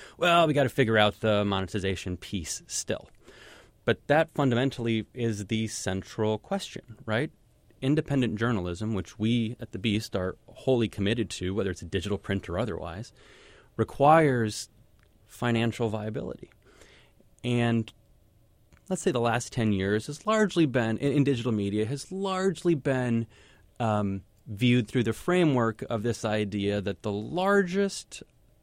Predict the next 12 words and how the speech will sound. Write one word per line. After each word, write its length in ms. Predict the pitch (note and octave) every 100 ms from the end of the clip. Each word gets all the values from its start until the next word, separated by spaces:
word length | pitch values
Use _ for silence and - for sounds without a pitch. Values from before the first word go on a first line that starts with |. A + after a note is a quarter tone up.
| _
audience, 460 | B2+ A#2+ G#2 F2+ G2+
or 60 |
the 100 | G#2+
larger 340 | G2+ C#3 E3 F3+
the 180 | E3+ B2+
audience, 520 | A#2 G2+ F#2 D#2 - - - - - -
the 160 | A2+
more 300 | A2+ B2 B2+
vital 560 | G2+ G#2 B2+ C3+ C#3 C3
the 100 | A#2+
brand 440 | G#2+ A2+ A#2 B2+
is 420 | C#3+ D3+ D#3+ D#3